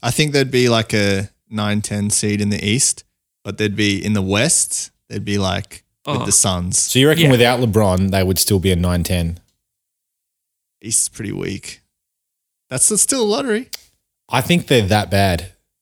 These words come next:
Speaker 1: You think they'd go, what, bottom of the East?
Speaker 3: But who's gonna be consistent enough in that team? There's so many
Speaker 2: Like,
Speaker 3: streaky
Speaker 2: they were
Speaker 3: guys. There's
Speaker 2: bottom, they were lottery with Kyrie there.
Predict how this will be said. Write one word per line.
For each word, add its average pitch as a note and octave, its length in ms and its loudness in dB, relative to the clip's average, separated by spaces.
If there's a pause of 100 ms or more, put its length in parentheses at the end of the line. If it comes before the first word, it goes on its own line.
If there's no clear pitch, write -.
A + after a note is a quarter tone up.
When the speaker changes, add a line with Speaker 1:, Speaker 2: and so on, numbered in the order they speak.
(240)
Speaker 1:
You C3 120 0
think D#3 140 2
they'd C3 160 0
go, A#2 280 2
what, A2 360 0 (140)
bottom G#2+ 300 -2
of G2+ 140 0
the G2+ 80 -4
East? G2 480 -2
Speaker 3:
But C3 100 0
who's D3 220 4
gonna F#3 160 2
be F3 120 2
consistent A#2+ 500 0
enough A2 240 4
in G#2+ 80 4
that G2 120 2
team? A2 200 4
There's G#2+ 100 4
so - 200 4
many B2+ 140 4
Speaker 2:
Like, A2+ 60 4
Speaker 3:
streaky C3 360 6
Speaker 2:
they A#2 60 4
were A#2 60 6
Speaker 3:
guys. - 540 4
There's C3 220 4
Speaker 2:
bottom, F3 280 2
they F3 140 2
were G3+ 100 4
lottery D#3+ 500 2
with C3+ 200 0
Kyrie B2+ 500 -2
there. - 240 -4